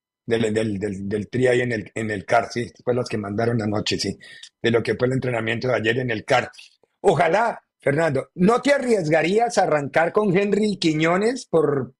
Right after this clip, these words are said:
como nueve y nueve y medio? Conociendo la cancha del Azteca, siendo el respaldo del América, bueno, no sé, se me ocurre, y jugar igual con, con, con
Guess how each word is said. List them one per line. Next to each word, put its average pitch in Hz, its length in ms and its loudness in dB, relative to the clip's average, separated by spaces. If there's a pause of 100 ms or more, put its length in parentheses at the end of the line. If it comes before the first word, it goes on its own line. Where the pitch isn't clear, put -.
como 123 640 2
nueve 175 540 2
y 175 300 -2
nueve 170 260 0
y 180 80 0
medio? 208 400 2 (1600)
Conociendo 160 560 0
la 165 120 0
cancha 151 280 -2
del 151 100 0
Azteca, 151 720 0
siendo 156 320 0
el 151 60 0
respaldo 147 440 0
del 151 140 0
América, 151 760 0
bueno, 170 240 -4
no 185 180 0
sé, 180 380 0 (160)
se 139 120 -2
me 131 100 -2
ocurre, 147 500 0 (360)
y 139 140 2
jugar 151 520 2
igual 160 420 2
con, 120 440 -4
con, 117 340 -2
con 117 340 -6